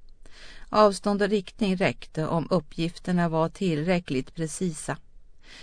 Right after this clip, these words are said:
Men ju bättre bilder shamanen kunde måla upp i huvudet, desto närmare en särskild plats kunde han komma.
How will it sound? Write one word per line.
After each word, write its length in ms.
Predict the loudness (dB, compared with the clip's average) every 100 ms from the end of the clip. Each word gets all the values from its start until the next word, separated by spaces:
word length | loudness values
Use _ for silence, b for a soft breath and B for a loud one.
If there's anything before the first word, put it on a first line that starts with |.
| B
Men 160 | 0 4
ju 120 | 4
bättre 520 | 6 4 4 2 2
bilder 440 | 4 4 4 2 2
shamanen 640 | 2 2 4 4 4 2
kunde 280 | 0 2 2
måla 360 | 2 4 4
upp 220 | 4 2 0
i 60 |
huvudet, 800 | 0 0 0 0 0 -4 -12 -18 -4
desto 280 | -2 0 0
närmare 540 | 2 4 4 2 2
en 140 | 2
särskild 580 | 0 2 2 2 0 -2
plats 380 | 0 0 -2 -8
kunde 300 | -2 0 0
han 200 | 0 0
komma. 440 | 0 0 0 -2